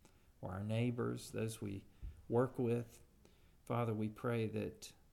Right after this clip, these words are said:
their salvation would, would be a great burden upon our heart that we would continue to bring to you. And thank you, Father, for hearing us and for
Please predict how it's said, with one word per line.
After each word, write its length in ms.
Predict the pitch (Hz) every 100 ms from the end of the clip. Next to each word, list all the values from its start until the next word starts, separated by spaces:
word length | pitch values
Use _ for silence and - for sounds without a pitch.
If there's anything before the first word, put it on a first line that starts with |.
| -
their 160 | 123
salvation 880 | 131 - 117 113 117 123 - 101 101
would, 320 | 104 110 104 117 - - - - -
would 200 | 113 107 - - - - - - - - - - -
be 240 | 127 113
a 60 | 107
great 280 | 117 120
burden 300 | 107 123 123
upon 260 | 113 123 110
our 120 | 98 -
heart 320 | 127 104 90 - - - - - - - - - - - -
that 160 | 101
we 140 | 101 107
would 180 | 101 98
continue 600 | 110 98 120 120 107 98
to 180 | - 104
bring 320 | 107 107 107
to 140 | 110
you. 320 | 107 104 98 107 - - - - - - - - -
And 180 | 123 113
thank 260 | 143 143
you, 100 | 117
Father, 420 | 104 98 95 98 98
for 300 | - 104 104
hearing 440 | 113 131 131 127
us 420 | 120 117 - - - - -
and 200 | 113 107
for 440 | - 107 101 101